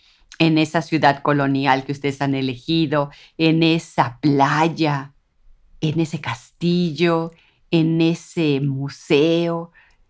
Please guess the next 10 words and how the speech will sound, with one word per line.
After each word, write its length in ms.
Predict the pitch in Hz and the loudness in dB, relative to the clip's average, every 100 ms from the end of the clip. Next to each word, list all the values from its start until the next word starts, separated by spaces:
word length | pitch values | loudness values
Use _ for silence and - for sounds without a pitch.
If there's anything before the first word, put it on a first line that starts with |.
| _ _ _ _ | _ _ _ _
Tantos 540 | 220 240 330 370 330 | 4 4 2 -2 0
lugares 640 | 214 170 160 151 147 147 _ | 0 2 0 0 -4 -8 _
tan 320 | 190 247 262 | 4 4 2
diferentes 640 | 233 220 143 143 135 139 | 0 -2 0 0 -2 -6
donde 200 | 139 143 | -4 -4
se 140 | 135 147 | -4 -10
pueden 360 | - 143 151 | -4 -2 -2
celebrar 640 | 147 151 135 127 143 143 139 | -2 -4 -4 -2 0 0 0
ahora 320 | 135 135 135 | -4 -4 -4
bodas, 680 | 135 135 135 156 180 _ | -4 -6 -6 -12 -16 _